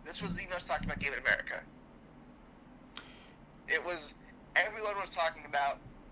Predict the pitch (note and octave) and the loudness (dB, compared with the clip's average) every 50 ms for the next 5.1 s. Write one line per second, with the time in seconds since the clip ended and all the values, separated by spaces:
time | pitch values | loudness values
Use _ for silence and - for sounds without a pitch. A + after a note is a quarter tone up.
0 | - - D#3 D#3+ E3 D#3+ D#3+ D#3 - E3 D#3+ D#3 D3 C#3 C#3+ C3 - - - E3+ | -8 2 4 6 6 6 4 0 0 0 0 0 0 -2 -6 -8 -8 -6 2 2
1 | D#3 C#3+ D3 - D#3 D3 C#3+ C#3+ - E3 D#3 C#3 C3 C3+ D3+ D#3 D3+ D3 D3 - | 2 2 2 -2 -6 -6 -6 -6 -4 -4 -6 -4 0 4 6 6 6 4 0 -10
2 | - - D3+ D3+ D3+ D3 - C#3+ D3 C#3 C#3+ - - D3+ D3 - - D3+ D3 C#3+ | -6 -2 0 0 0 0 -4 -6 -6 -6 -6 -6 -4 -4 -4 -4 -4 -4 -4 -4
3 | C#3 C#3 C3 D3 - D3+ C#3+ D3 D#3 D3+ D3 D3+ D3 - D3 C#3+ D#3 D#3 D3+ D3 | 0 2 0 2 2 4 4 6 4 4 2 -4 -6 -8 -8 -6 0 2 2 4
4 | C#3+ D3 D3+ C#3+ C#3 D3+ D3 C#3 C#3 - C#3+ C3+ - - D#3 C3+ - - - A2+ | 4 2 -2 -2 0 2 2 2 2 0 -4 -4 -2 -2 -2 -2 -2 -4 -4 -2
5 | A2+ C#3 | 0 0